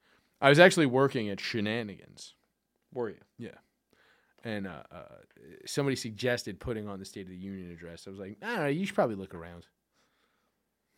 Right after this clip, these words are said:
Speaker 1: <laughs> I don't think that's a good thing for in here.
Speaker 2: Yeah.
Speaker 1: You don't need to watch that. I once walked into a bar and they had, like, the debates on or, like, something,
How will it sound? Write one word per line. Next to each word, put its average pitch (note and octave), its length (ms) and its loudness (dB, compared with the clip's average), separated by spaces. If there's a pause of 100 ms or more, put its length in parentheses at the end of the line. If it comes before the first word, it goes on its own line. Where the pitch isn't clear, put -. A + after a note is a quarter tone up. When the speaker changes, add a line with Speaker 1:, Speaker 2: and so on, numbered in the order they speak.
(120)
Speaker 1:
<laughs> - 20 -16
I - 260 -8
don't G3 120 0
think B2 100 -2
that's - 160 -8
a - 40 -20
good F2+ 180 -14
thing F#2 120 -14
for G2+ 320 -16 (560)
in A2+ 160 -10
here. F2 340 -16 (460)
Speaker 2:
Yeah. D3+ 120 -10 (560)
Speaker 1:
You B3+ 80 -8
don't B2+ 100 -6
need F2 100 -16
to - 80 -20
watch - 220 -20
that. - 140 -20
I F3 120 8
once C4 240 8
walked E3+ 300 8
into D3+ 180 6
a B2+ 60 6
bar A2+ 320 4
and A2 100 -2
they G#2 60 -4
had, A2 180 -4
like, G#2+ 160 -6
the A#2 80 -6
debates G#2 520 -6
on B2 320 0
or, F#2+ 120 -6
like, F2+ 280 -10
something, B2 440 -4